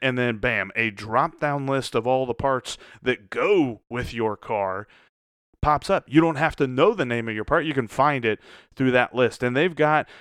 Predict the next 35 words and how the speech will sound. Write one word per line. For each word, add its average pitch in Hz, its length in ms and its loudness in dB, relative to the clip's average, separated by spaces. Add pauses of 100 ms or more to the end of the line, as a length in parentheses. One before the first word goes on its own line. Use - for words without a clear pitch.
(120)
reliably 123 920 0
low 117 240 2
prices. 107 460 -4
If - 160 -8
you 233 60 -8
go 214 140 2
to 190 80 4
a 165 100 4
brick 156 200 0
and 139 80 -4
mortar 139 220 -2
store, 156 240 -6
they're 123 120 -10
gonna 117 160 -4
have 113 260 -4 (160)
all 143 160 2
kinds 143 320 -4
of 117 80 -4
different 123 280 -4
prices, 120 440 -4
whether 113 260 0
you 117 280 0
are 113 200 6
a 110 360 2 (280)
contractor 147 760 2
or 160 320 2
if 127 260 -4
you're 131 220 2
just 120 260 -4
somebody 131 380 0
trying 131 240 -4
to 110 100 -2
do 117 160 -6
it 120 140 -8
yourself. - 420 -6